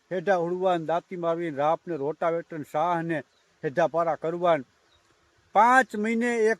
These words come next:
પાર્ક તૈ-, પાક તૈયાર થાય. નિમાય જે ઓલા ચેતા સુપરમાં પાણી વારવા. આજનો વ્લોગ અહીંયા પૂરો કરી છે. ફરી પાછા મળશું કાલે સાંજે સાડા પાંચથી છ વાગે.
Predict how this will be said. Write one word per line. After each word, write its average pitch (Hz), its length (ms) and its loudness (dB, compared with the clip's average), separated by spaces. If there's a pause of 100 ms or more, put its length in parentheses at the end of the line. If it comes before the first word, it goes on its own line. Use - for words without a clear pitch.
(140)
પાર્ક 208 380 2
તૈ-, 202 380 -2
પાક 190 300 0
તૈયાર 185 360 -2
થાય. 196 300 2
નિમાય 175 320 -4
જે 175 160 0
ઓલા 185 280 0
ચેતા 170 460 -4
સુપરમાં 165 540 -6
પાણી 226 260 0
વારવા. 226 420 2 (280)
આજનો 180 320 -2
વ્લોગ 185 280 -2
અહીંયા 180 200 -4
પૂરો 220 260 2
કરી 220 260 -2
છે. 208 120 -8
ફરી 220 340 -4
પાછા 226 300 -2
મળશું 214 340 -6
કાલે 208 240 0
સાંજે 190 320 -6
સાડા 214 260 2
પાંચથી 185 320 -6
છ - 160 -6
વાગે. 214 400 2